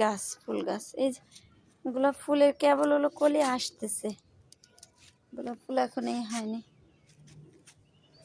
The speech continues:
এটা কি বলেন তো? এটা কি? কে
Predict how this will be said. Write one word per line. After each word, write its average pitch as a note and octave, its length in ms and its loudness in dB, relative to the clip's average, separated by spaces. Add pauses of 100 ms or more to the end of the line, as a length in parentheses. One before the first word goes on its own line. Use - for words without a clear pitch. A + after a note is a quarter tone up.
(2500)
এটা D4+ 160 -2 (100)
কি B3+ 120 -2 (180)
বলেন C4+ 320 4
তো? C#4+ 60 0 (120)
এটা B3+ 220 -4
কি? C4 120 2 (260)
কে C#4+ 80 2